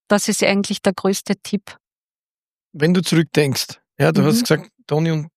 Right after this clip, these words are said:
Speaker 2: und du habt die Firma gegründet und jetzt seid ihr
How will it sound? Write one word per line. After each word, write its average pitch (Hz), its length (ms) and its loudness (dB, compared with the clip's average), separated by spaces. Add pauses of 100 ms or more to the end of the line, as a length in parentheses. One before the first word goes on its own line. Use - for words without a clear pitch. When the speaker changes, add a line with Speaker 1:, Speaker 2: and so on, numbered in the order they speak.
Speaker 2:
und 139 220 -2
du 147 120 0
habt 135 220 -4
die 135 80 0
Firma 147 260 0
gegründet 147 560 -2 (140)
und 143 400 0 (200)
jetzt 151 220 0
seid 160 180 2
ihr 160 140 2